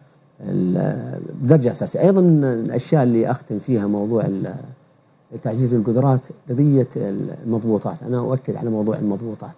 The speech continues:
لو، لو تصادر بس المضبوطات للجهة الضابطة لكانت كفيلة في تعزيز إمكانياتنا.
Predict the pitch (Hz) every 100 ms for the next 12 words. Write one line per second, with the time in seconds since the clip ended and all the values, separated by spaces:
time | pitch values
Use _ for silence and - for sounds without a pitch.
0 | _ 113 127 120 110 104 95 92 - 139
1 | 147 127 117 135 92 98 101 - 107 104
2 | 107 104 85 135 135 127 131 139 139 143
3 | - _ _ - 117 143 127 - 113 151
4 | 143 117 117 107 104 117 131 139 - _
5 | _ _ _ _ _ 101 90 98 95 78
6 | 78 90